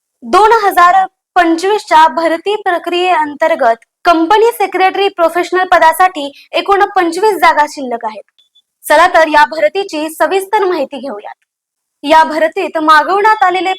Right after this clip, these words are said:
पद आहे ते म्हणजे कंपनी सेक्रेटरी प्रोफेशनल. हे पद कंपनीच्या कायदेशीर आणि प्रशासकीय कामकाजासाठी महत्वाचे आहे. या भरतीसाठी उमेदवारांनी Institute of Company Secretaries of India,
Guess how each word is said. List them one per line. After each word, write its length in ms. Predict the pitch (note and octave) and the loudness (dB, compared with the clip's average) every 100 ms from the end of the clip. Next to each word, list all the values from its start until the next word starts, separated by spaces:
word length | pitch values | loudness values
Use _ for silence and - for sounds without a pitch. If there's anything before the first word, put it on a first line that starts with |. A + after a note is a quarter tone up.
| - | 0
पद 180 | E4 | 0
आहे 260 | F4 D#4 C4 | 0 -2 -4
ते 160 | C4 D#4 | -4 -4
म्हणजे 380 | D#4+ D4 E4 F#4 _ - | -4 -4 -4 -6 _ -2
कंपनी 440 | E4 E4 G#4 A4+ | 0 2 2 2
सेक्रेटरी 540 | A4+ F4+ F4 F4 F4 F#4 | 0 -4 0 -2 -2 -6
प्रोफेशनल. 600 | D4 C#4 C#4 C4 A3+ - _ _ _ _ _ _ _ | -6 -6 -6 -8 -14 -20 _ _ _ _ _ _ _
हे 100 | D#4 | 0
पद 300 | F#4 F4 D4+ D4+ D4 | 2 4 4 2 0
कंपनीच्या 720 | D#4 D4+ G#4 G4+ F4+ E4 E4 - - | 0 0 -2 -2 0 0 0 -2 0
कायदेशीर 600 | D#4 D#4 G#4+ A4+ F#4+ E4 | 0 0 -2 -4 -4 -2
आणि 180 | C#4+ D#4+ | -2 -4
प्रशासकीय 760 | E4 D#4+ E4 E4+ G4+ G4 A4 | -6 -6 -4 -4 -6 -4 -2
कामकाजासाठी 880 | A4 F4+ E4 E4+ E4+ E4+ F#4 - D4+ - _ - | 2 0 0 -2 0 0 0 -2 -14 -16 _ -8
महत्वाचे 600 | D4+ E4+ G4+ C#4 A#3+ A#3+ | -4 0 0 0 -2 -4
आहे. 220 | A3 G#3+ _ - B3+ | -6 -8 _ -8 2
या 120 | D4 | 2
भरतीसाठी 800 | D4 D4 D4 G4+ G4+ D#4+ D4+ D4 | 2 -4 -4 -4 -4 -6 -6 -6
उमेदवारांनी 800 | D4+ E4 G#4 F4 D4+ C4 B3 A#3 _ _ _ - | -4 -2 -2 0 2 0 -4 -20 _ _ _ -4
Institute 640 | D#4+ E4 F#4+ G#4 A4 G#4+ | -2 0 0 2 2 4
of 140 | G4 - - _ _ _ _ | 2 0 -20 _ _ _ _
Company 460 | - D#4+ D#4+ G4+ A4+ A#4 | -2 0 2 2 2 0
Secretaries 640 | F#4+ F4+ F4+ F#4 F4+ F4+ F4+ | -4 -2 -4 -2 -2 0 -2
of 240 | - F4+ | -2 -4
India, 260 | E4+ C#4 | -2 0